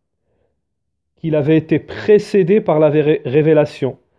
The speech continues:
C'est-à-dire que, entre-temps, le messager d'Allah, alayhi salatu wassalam, il avait déjà reçu une révélation à ce sujet. Allah Ta'ala avait informé le prophète, alayhi salatu wassalam, de cette assise,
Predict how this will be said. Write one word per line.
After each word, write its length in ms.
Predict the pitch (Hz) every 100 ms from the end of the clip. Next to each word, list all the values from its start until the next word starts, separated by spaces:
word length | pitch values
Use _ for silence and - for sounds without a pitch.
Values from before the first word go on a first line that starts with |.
| _ _
C'est-à-dire 460 | - 135 135 175 -
que, 260 | - 180 -
entre-temps, 560 | 156 139 156 147 185 185
le 120 | 143
messager 320 | 151 165 147
d'Allah, 200 | 151 160
alayhi 100 | 151
salatu 140 | 147
wassalam, 200 | - 175
il 80 | 175
avait 140 | 139 151
déjà 200 | 147 151
reçu 280 | 151 -
une 80 | 175
révélation 420 | 143 151 143 -
à 60 | 170
ce 100 | 156
sujet. 460 | 143 151 127 120 - _ _ _ _ _ _ _ _ _ _ _ _ _ _ _ _ _ _ _ _ _ _ _ _ _ _ _ _ _ _ _ _ _ _ _ _ _ _ _ _ _ _ _ _ _ _ _ -
Allah 260 | 135 185 175 165
Ta'ala 640 | 165 143 147 196 254 -
avait 200 | 147 135
informé 420 | 170 180 185 170
le 100 | 165
prophète, 340 | 131 175 185 175
alayhi 100 | 143
salatu 160 | 143
wassalam, 400 | 143 - 139 190
de 100 | 156
cette 260 | 139 160 147
assise, 580 | 147 - 147 107 98